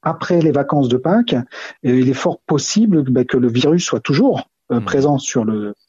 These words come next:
Speaker 1: territoire français,
Speaker 2: Mmh.
Speaker 1: ce qui fait qu'il y aura certainement des parents,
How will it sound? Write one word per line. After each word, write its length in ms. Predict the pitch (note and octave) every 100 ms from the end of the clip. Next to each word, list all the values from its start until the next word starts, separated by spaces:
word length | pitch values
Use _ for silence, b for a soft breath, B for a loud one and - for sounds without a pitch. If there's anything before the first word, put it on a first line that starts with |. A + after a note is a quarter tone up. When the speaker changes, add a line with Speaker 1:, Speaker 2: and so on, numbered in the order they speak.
| _ _ -
Speaker 1:
territoire 360 | B2 A#2+ C3+
français, 440 | - B2 - G3+ B3+
Speaker 2:
Mmh. 260 | G2+ F2+ E2
Speaker 1:
ce 100 | G2+
qui 120 | -
fait 140 | D#3 G3
qu'il 340 | F3 D#3 C#3+
y 80 | D3+
aura 280 | D#3+ E3+ D#3
certainement 560 | - E3+ - D#3+ F3+
des 120 | E3+
parents, 420 | C3+ - C3 D#3+